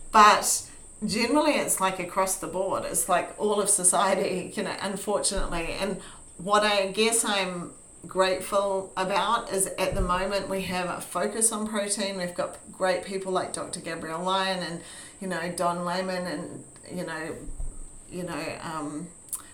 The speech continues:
Lane Norton and people like this who are actually making it a focus, even like Cliff Harvey, who, um, Doctor Cliff Harvey, who I studied with. You know, these people are putting out really great, you know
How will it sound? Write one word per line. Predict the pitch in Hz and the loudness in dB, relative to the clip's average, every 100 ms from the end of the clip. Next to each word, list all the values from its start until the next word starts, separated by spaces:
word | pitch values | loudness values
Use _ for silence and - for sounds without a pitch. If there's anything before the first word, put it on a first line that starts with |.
| - | -4
Lane | 190 190 196 | 0 2 0
Norton | 185 185 190 175 | 0 0 -2 -4
and | 170 175 | -4 -2
people | 220 220 226 | 0 2 2
like | 190 151 | 2 4
this | 190 - | 4 4
who | - 185 | 2 0
are | 180 | 2
actually | 180 180 - 196 | 0 0 0 0
making | 185 180 180 170 | 0 0 -2 -4
it | |
a | 160 | -6
focus, | 170 160 160 226 277 - - - - | -6 -6 -4 0 2 2 0 -6 -4
even | 190 190 | 0 2
like | 185 180 - | 2 0 -2
Cliff | 202 190 | -2 -2
Harvey, | - 190 185 185 190 185 - - | 0 2 2 2 0 -2 -10 -8
who, | 196 180 180 - | -2 0 -2 -4
um, | 180 165 131 - | -6 -6 -6 -8
Doctor | - 165 - | -4 -4 -4
Cliff | - 180 | -8 -6
Harvey, | 185 175 180 | -4 -2 -2
who | 180 | -2
I | 175 | -2
studied | 175 - 180 185 | 0 0 -2 -2
with. | 175 175 175 - - - | -2 -4 -6 -12 -14 -4
You | |
know, | 202 | -2
these | 190 208 202 | 2 2 2
people | 220 214 185 | 2 2 0
are | |
putting | 185 190 190 | 0 -4 -2
out | 170 - | -4 0
really | 190 180 | 2 2
great, | 175 170 165 170 - - - - - - - - | 0 0 0 0 0 -2 -2 -18 -20 -20 -16 -6
you | 185 | -2
know | 175 160 160 | -2 -2 -4